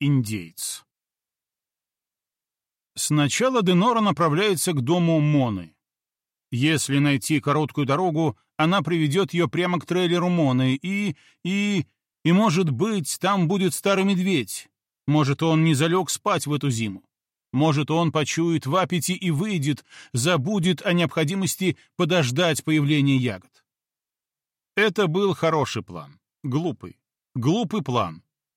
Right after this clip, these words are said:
До того момента, когда примерно через милю её лёгкие стало жечь огнём, колени покрылись кровавыми ранами от снежного наста, ноги промокли насквозь и окончательно онемели, а Денора выскочила прямо к краю обрыва,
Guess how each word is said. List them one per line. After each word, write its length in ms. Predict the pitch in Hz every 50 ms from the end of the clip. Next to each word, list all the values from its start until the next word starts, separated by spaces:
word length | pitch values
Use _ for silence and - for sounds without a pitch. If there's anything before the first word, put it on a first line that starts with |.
| _ _ _ _ _ -
До 260 | 101 98 175 214 214
того 280 | - 202 190 185 180 175
момента, 520 | 156 143 131 147 190 202 170 139 175 151
когда 300 | - 143 131 131 160 160 131
примерно 460 | 135 135 135 143 147 143 143 143 127
через 300 | - 139 127 117 92 95
милю 440 | 123 170 190 - 170 160 147 - _ _ _ _ -
её 280 | 120 135 156 170 185
лёгкие 400 | 180 202 202 139 - - 170 165
стало 300 | - - 170 160 151 135
жечь 240 | - 143 160 - -
огнём, 540 | - 156 120 113 127 135 165 185 185 170 - _ _ _ _ _ _
колени 380 | - 151 160 196 226 220 196
покрылись 500 | 165 147 151 - - 156 165 156 151 -
кровавыми 520 | - - 123 135 139 143 143 139 135 131 127
ранами 420 | 117 139 170 160 147 143 143 151 -
от 140 | 139 127
снежного 460 | - - 147 139 123 104 120 123 117 120
наста, 440 | 170 202 156 - - 170 160 151 _ _ _ _ _ _ - -
ноги 320 | 127 156 175 175 151 160
промокли 480 | 139 - 151 156 165 170 147 - 151 151
насквозь 680 | 151 147 139 - - - 123 160 185 185 - - - -
и 100 | 160 160
окончательно 800 | - 175 151 - 160 151 139 - - 170 165 - - 165 156 160
онемели, 760 | - 165 160 160 156 160 156 156 151 143 123 123 117 107 - _ - - - -
а 120 | - 147 143
Денора 520 | 127 139 139 131 143 180 185 170 151 139
выскочила 580 | 120 131 196 - - - 165 - - 160 165 156
прямо 400 | - - 170 190 196 190 180 156
к 60 | -
краю 300 | - 165 165 170 165 170
обрыва, 580 | 165 143 131 147 151 151 139 123 127 127 117